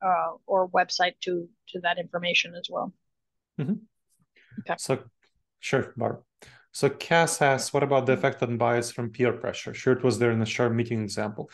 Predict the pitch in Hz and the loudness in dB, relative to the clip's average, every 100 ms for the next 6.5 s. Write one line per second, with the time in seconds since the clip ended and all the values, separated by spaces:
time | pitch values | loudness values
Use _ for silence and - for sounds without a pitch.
0 | - - _ - 180 127 - - 123 127 | -20 -20 _ 4 4 4 -8 -8 4 6
1 | 131 127 - 160 160 156 117 107 101 123 | 6 4 2 2 2 0 2 2 0 -2
2 | 113 107 107 104 104 113 _ _ _ 127 | 2 2 2 2 -2 -6 _ _ _ -2
3 | 131 127 117 120 - 131 104 104 - _ | 2 2 0 -4 -2 -2 -2 -4 -8 _
4 | _ _ _ - 113 110 101 - - 117 | _ _ _ -10 -6 -4 -4 -8 -2 0
5 | 113 127 120 120 117 113 - - 117 110 | 2 2 2 2 2 2 0 -2 0 0
6 | 104 110 104 104 101 | 0 0 0 0 -2